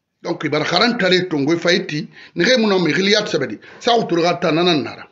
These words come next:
Partout où tu vas, parce que rentrer nous, il se colonie, soit, aïe, bien, farmane. Nana, nana, la Guinée, tout. Autant de mes dors, on va le faire. Donc, la Guinée, dit, bien, on va le faire, on va le faire.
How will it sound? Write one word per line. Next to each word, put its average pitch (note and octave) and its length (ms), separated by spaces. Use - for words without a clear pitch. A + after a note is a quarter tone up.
Partout D4+ 460
où G#3+ 100
tu - 100
vas, F#3 220
parce - 140
que G#3+ 60
rentrer A3+ 600
nous, A#3 200
il D4+ 160
se A3 140
colonie, A#3+ 500
soit, F3 300
aïe, F#3+ 160
bien, C#4+ 120
farmane. D#3+ 420
Nana, F#3 180
nana, C#3+ 160
la B2+ 80
Guinée, C3 240
tout. F2+ 160
Autant C#3 240
de B2+ 140
mes B2 180
dors, A#2+ 260
on B2 200
va B2+ 60
le A#2+ 60
faire. - 200
Donc, C#3 240
la C3+ 100
Guinée, C#3 200
dit, C#3+ 160
bien, D3+ 180
on B2+ 40
va C#3 160
le C3+ 200
faire, C3 220
on A#2+ 40
va C3 160
le G#2+ 200
faire. - 120